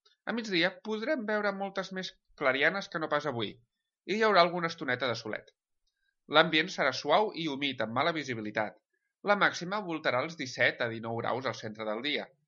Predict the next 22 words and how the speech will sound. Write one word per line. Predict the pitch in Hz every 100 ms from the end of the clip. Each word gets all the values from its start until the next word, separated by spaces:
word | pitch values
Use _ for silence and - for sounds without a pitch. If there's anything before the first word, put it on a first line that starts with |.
| _ _ 131
amb | 147
una | 190 185
mínima | 196 214 208
entre | 156 139 135 127
els | 127
dotze | 190 196 196
i | 156
els | -
catorze | 143 131 123 110
graus. | - - - - _ _ _ _ _ _ -
Bufarà | 143 151 151 214
xaloc | - - 123 143 180
a | 175
migjorn | 143 123 131 185 170
de | 135
força | 117 - 113
u | 113 117
tres | 110 107 -
fluix | - 110 120 - _ _ _
tot | 156 151
el | 104
dia | 101 120